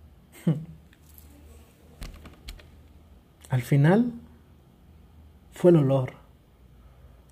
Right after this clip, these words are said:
la puerta abierta, el gallo suelto cantando por la avenida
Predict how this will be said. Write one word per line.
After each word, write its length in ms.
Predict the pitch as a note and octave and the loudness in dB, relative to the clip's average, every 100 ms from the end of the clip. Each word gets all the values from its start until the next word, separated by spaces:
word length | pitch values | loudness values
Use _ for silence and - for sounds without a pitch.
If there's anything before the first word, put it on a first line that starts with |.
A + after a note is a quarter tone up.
| - | -10
la 120 | B2 | -6
puerta 300 | - E3+ - | 2 2 2
abierta, 560 | B2 B2+ A2+ A2+ A#2 A#2 - - - - - - _ - - _ - _ - | -4 -4 -4 -8 -14 -14 -20 -20 -20 -20 -20 -20 _ -20 -20 _ -20 _ -8
el 120 | B2+ | -2
gallo 240 | C#3 D#3+ F3 | 2 4 2
suelto 480 | - F#3 F#3+ F3 | 4 4 4 2
cantando 600 | D#3+ C#3 C3+ D#3 D#3+ D3 | -2 0 0 4 4 2
por 100 | C#3+ | 0
la 120 | B2 B2 | -2 -2
avenida 460 | B2 B2+ B2 A#2 | -2 -4 -6 -10